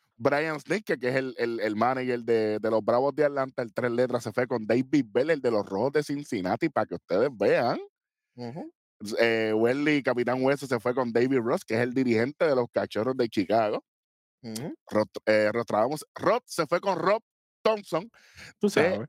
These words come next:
Speaker 1: los Phillies de Filadelfia.
Speaker 3: <laughs>
Speaker 1: Y yo me fui con Tori, eh, Lóbulo, que es el, el dirigente de las Serpientes de Arizona. Wow.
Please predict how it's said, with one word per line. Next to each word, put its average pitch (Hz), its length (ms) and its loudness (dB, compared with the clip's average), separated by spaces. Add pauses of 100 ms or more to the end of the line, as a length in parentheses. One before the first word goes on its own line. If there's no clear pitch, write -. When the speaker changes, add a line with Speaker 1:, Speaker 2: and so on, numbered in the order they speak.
(140)
Speaker 1:
los 143 260 0
Phillies 165 260 2
de 202 140 2
Filadelfia. 175 680 0 (220)
Speaker 3:
<laughs> - 380 -6 (560)
Speaker 1:
Y 135 140 4
yo 135 140 4
me 156 120 -2
fui 160 220 0
con 135 220 -2
Tori, 131 680 2
eh, 113 240 2
Lóbulo, 151 440 2
que 110 160 -2
es 123 80 0
el, 110 420 -2 (340)
el 117 160 0
dirigente 113 800 2
de 110 440 0 (680)
las 120 320 2
Serpientes 147 1600 -2 (240)
de 117 160 4
Arizona. 156 800 0 (540)
Wow. 107 400 0